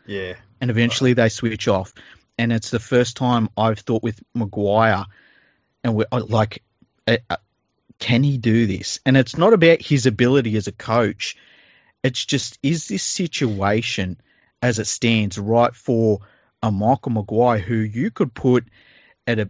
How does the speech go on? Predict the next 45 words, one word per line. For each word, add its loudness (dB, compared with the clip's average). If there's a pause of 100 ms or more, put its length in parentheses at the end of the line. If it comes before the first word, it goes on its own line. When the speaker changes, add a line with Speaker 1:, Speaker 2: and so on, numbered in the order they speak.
Speaker 2:
like, -2
if -8
you -4
put -10
Michael -2
Maguire 4
at -4
the, 2 (240)
the -6
Broncos, 0 (160)
and 0
this 0
is -6
nothing 0
against -2
Kevin -2
Walters, -4 (800)
but 2
it 0
would -4
be 2
a 2
real 0
good -2 (160)
move -2
for -4
the -6
Broncos. -6 (220)
There's 2
a 2
bunch 0
of -6
teams -2
where 4
if -4
you 0
got 2
a 2
Michael -2
Maguire, 0
you're 2
in 2
a -4
good -2
place. -4